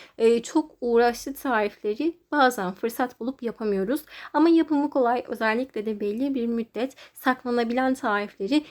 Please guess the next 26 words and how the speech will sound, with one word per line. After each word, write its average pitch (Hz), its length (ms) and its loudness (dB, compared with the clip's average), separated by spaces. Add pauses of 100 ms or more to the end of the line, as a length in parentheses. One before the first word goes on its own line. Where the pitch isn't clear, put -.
(180)
uygulamak 247 640 2
çok - 240 -6
daha 277 240 -2
pratik 254 420 -6
oluyor. 208 320 0
Özellikle 247 720 -2 (340)
çalışan 269 560 -4
arkadaşlarım 233 720 -2
için 277 260 -6
çok 277 340 -6
daha 269 240 -6
kolaylık 202 500 -2
sağlayacaktır. 202 840 -2 (260)
O 311 120 4
yüzden 339 340 4
bugün 285 380 2
benim 262 220 0
sık 330 240 -4
kullandığım 233 640 -2
ve 220 160 -2
benim 240 200 2
için 240 280 -4
vazgeçilmez 220 800 -4
tariflerden 226 760 0
biri 214 140 2
olan 233 320 2